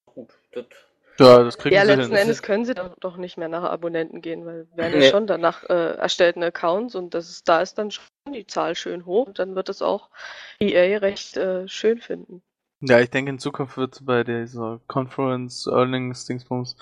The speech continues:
Speaker 2: jedes Vierteljahr wird dann eine schöne neue große Zahl dastehen, weil die Accounts immer mehr anwachsen, eine gewisse Zeit lang. Weil
Speaker 3: Ja,
Speaker 2: sie
Speaker 3: eben.
Speaker 2: werden sicherlich nicht hergehen und separat die Abozahlen nennen. Ich meine, sie haben auch dieses Mal keine konkrete Zahl genannt, nicht wie sonst immer.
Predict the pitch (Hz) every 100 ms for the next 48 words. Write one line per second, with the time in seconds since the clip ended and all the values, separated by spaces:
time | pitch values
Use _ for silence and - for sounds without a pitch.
0 | - - - - - 127 127 - 135 127
1 | 120 120 123 127 120 120 117 131 127 123
2 | 120 120 - 123 123 - 120 139 131 -
3 | 131 120 117 117 113 - 120 123 117 113
4 | 113 110 107 113 113 - 120 113 113 _
5 | - 123 120 123 - 120 - 127 127 _
6 | _ _ - - - - 117 131 123 123
7 | 127 127 131 139 127 139 123 127 123 123
8 | 117 117 - 120 110 113 113 - 117 113
9 | 110 101 113 120 - 107 107 110 113 120
10 | 120 117 123 120 120 - 139 139 127 117
11 | - 120 131 - 123 - 131 120 - 120
12 | 127 127 113 117 120 117 120 113 117 127
13 | 113 113